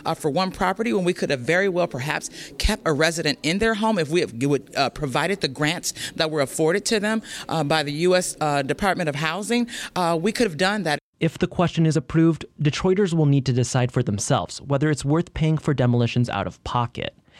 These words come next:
Speaker 2: as taxpayers would spend the next thirty years paying off the debt. Detroit City Council has until the end of the month to approve the two hundred and fifty million dollar bond proposal if they wanted to appear on the March primary ballot.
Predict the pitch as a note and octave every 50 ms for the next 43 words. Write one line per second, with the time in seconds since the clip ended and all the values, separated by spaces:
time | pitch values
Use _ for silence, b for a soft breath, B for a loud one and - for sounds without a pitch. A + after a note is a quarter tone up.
0 | B B B C3 B2+ - - F3+ E3+ F3 - - - - F3+ F3 F3 E3+ D3 C3
1 | C#3 B2+ - - - - B2+ B2+ A#2 A#2+ A#2 A#2+ A#2+ A#2+ B2 B2 - - - -
2 | _ - D3 D#3 D3 C#3 C3 A#2 A#2+ A#2+ G#2 F#2+ - - - A#2 G#2 G2+ G#2 F#2+
3 | F#2 - - F#2+ F2+ - A2 F2 - - - - _ _ _ _ _ _ B B
4 | B B B B C#3+ B2+ - - F#3 F3+ - - F3 D#3+ D#3 - - B2+ C3+ B2+
5 | - D3 C#3+ - B2 C3 D3+ - D3+ C#3 - D3 C3 C#3 - - - B2+ C#3+ D3
6 | C#3+ B2 - A#2 A2 G#2+ G2+ G#2 G2 F#2+ - - G#2 G2 - - - G#2+ G2+ F#2+
7 | - - - - - - - D#3+ C#3+ C3 C#3+ C#3+ C3 D3 C#3 - A2+ A2 - -
8 | A#2+ A2+ - B2 A#2+ A#2 A2+ A2 G#2+ A2 A2 A2 G#2+ G#2+ G2+ G2 G2 G2+ - -
9 | F#2 G2+ A2 G#2 - - - F#2 F2+ - - - - - _ B B B B B
10 | B _ E3 E3+ F3 - C#3+ C3 A#2+ A2+ F#2+ G2+ F#2+ - - G#2 F#2 - - -
11 | G#2 G2 G2+ - A2 G#2+ G#2 G2+ F#2+ F#2 F#2 - - - - - G2+ G2+ F#2 -
12 | - E2+ F2+ - F#2+ F#2 E2+ G#1 G1+ -